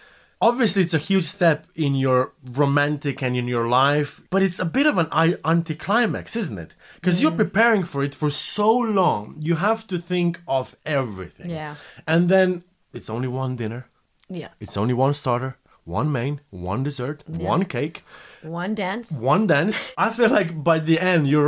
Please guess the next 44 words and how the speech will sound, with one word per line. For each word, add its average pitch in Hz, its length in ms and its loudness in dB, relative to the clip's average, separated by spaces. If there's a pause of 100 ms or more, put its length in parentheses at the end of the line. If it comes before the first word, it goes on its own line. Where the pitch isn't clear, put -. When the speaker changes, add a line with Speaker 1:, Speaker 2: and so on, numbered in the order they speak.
Speaker 1:
right, 127 180 0
by 131 140 2
the 131 160 2
end 180 140 2
of 165 100 -2
the 147 80 0
third 156 300 2
one, 110 280 -4
we 127 140 0
were 135 160 0 (120)
like, 107 180 -6
"Never 135 640 -6 (120)
again." 156 460 -2 (100)
Speaker 2:
<laughs> 762 40 -2 (840)
Speaker 1:
And 147 280 2
I, 208 240 2 (440)
I 220 140 2
bet 180 340 2
we're 160 200 4
one 156 160 6
of 143 120 2
the 127 100 -2
few 170 300 -2
people, 143 420 -4
if 107 140 -6
not 160 240 -4
maybe 135 380 -2
the 123 120 -4
only 170 180 2
ones, 95 360 -4
that 107 240 -4 (460)
have 123 180 -8
been 127 140 0
married 139 320 2
three 151 180 -4
times, 127 400 -4
but - 160 -12
to 120 80 -12
the 110 100 -10
same 117 300 -6
person. 113 440 -6
Speaker 2:
Yeah. 143 420 -12 (380)
And, 214 300 0
and 226 180 2